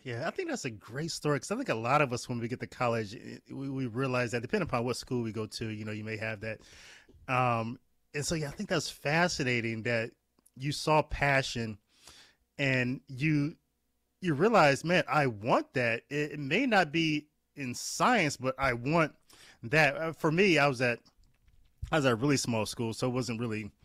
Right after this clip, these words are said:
challenging academically. At least, you know, le-, at least for me, I didn't think it was. But I was, um, I was on a track team. Again, good in, in, in high school, right? Regional,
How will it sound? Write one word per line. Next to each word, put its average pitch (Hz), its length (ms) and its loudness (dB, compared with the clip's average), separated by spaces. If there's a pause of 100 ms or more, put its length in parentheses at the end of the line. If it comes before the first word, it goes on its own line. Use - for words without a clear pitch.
(220)
challenging 110 480 -4
academically. 107 680 -6
At 110 60 -6
least, 127 300 -6
you 110 100 -10
know, 98 140 -8
le-, 113 100 -8
at - 160 -14
least 117 180 -10
for 104 80 -12
me, 110 140 -8
I 107 60 -6
didn't 101 160 -12
think 110 160 -14
it 104 80 -12
was. 101 240 -10
But 104 180 -12 (500)
I 143 120 4
was, 143 240 2
um, 113 400 -2 (600)
I 139 60 0
was 156 100 0
on 143 100 0
a 113 40 -2
track 294 300 0
team. 107 320 -4
Again, 208 320 -2 (440)
good 160 440 4
in, 190 300 2
in, 196 260 -2
in 185 160 -2
high 165 220 2
school, 170 440 -2
right? 143 300 0
Regional, 165 680 4